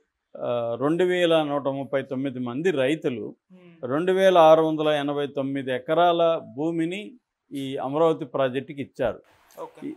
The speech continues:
Speaker 1: ఆ, ఇచ్చిన తర్వాత జగన్ వచ్చినాక వీళ్ళ మీద సిఐడి కేసులు పెట్టి వీళ్ళ కౌలు కూడా ఆపేశాడు.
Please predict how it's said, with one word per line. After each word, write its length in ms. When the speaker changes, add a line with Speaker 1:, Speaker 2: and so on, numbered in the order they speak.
Speaker 1:
ఆ, 480
ఇచ్చిన 340
తర్వాత 720
జగన్ 380
వచ్చినాక 520
వీళ్ళ 320
మీద 280
సిఐడి 440
కేసులు 340
పెట్టి 380
వీళ్ళ 240
కౌలు 380
కూడా 220
ఆపేశాడు. 500